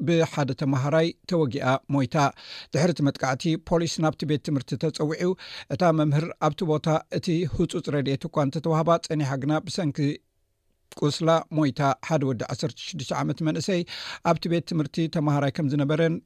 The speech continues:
ኣብ ትሕቲ ቀይዲ ከም ዝኣተወን ተፈሊጡ ኣሎ። ሓይልታት እስራኤል ኣብ ዌስት ባንክ ከተማ ናብሎስ ድሕሪ ዘካየድዎ መጥቃዕቲ ብውሕዱ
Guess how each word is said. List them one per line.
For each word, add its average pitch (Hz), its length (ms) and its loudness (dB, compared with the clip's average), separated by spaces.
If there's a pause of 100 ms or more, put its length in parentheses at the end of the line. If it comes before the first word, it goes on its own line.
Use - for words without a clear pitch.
ኣብ 151 240 4
ትሕቲ 143 340 -8
ቀይዲ 131 240 -2
ከም 131 200 -2
ዝኣተወን 160 460 0
ተፈሊጡ 147 440 -4
ኣሎ። 131 140 0 (1700)
ሓይልታት 180 680 4
እስራኤል 175 400 2 (100)
ኣብ 170 180 4
ዌስት 170 300 0
ባንክ 165 360 4
ከተማ 160 460 2
ናብሎስ 156 540 2
ድሕሪ 165 240 -2
ዘካየድዎ 156 520 2
መጥቃዕቲ 165 580 0
ብውሕዱ 160 380 -2